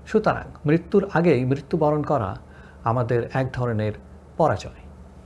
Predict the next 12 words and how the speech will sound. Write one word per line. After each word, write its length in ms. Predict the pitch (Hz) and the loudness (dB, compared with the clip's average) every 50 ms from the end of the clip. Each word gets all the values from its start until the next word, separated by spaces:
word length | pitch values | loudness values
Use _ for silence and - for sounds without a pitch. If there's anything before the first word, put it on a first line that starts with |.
| - - - - - - - - - - - - - - | -20 -20 -20 -20 -20 -20 -20 -20 -20 -20 -20 -20 -10 -2
আর 160 | - 107 117 113 | 0 2 2 2
যারা 340 | 113 123 120 120 117 117 - | 2 2 2 2 2 0 0
এই 140 | 139 127 123 | 0 -2 -2
পরাজয় 440 | - - 123 127 143 151 165 160 143 | 0 2 4 4 4 4 2 0 0
স্বীকার 360 | - - 170 - 160 160 175 | -2 -4 -4 -2 -2 -2 2
করে 220 | - 226 214 170 | 2 2 2 2
নেয়, 200 | 113 98 95 110 - - - - - - - - - - - | 0 -2 -4 -6 -10 -14 -20 -20 -20 -20 -20 -20 -20 -4 0
তারাই 280 | 208 185 151 123 131 | 2 4 4 4 2
জীবনে 420 | 127 127 120 107 110 107 127 196 - - - - | 0 -2 -2 -2 -2 -2 -2 -2 -4 -6 -10 -8
সর্বদা 460 | - - 123 110 107 113 120 165 196 | -4 -2 -2 0 0 0 0 0 0
ব্যর্থ 320 | 170 160 143 127 - - | 2 0 0 0 -2 -8
হয়। 420 | - - - - - - - - | -10 -12 -12 -16 -20 -20 -20 -20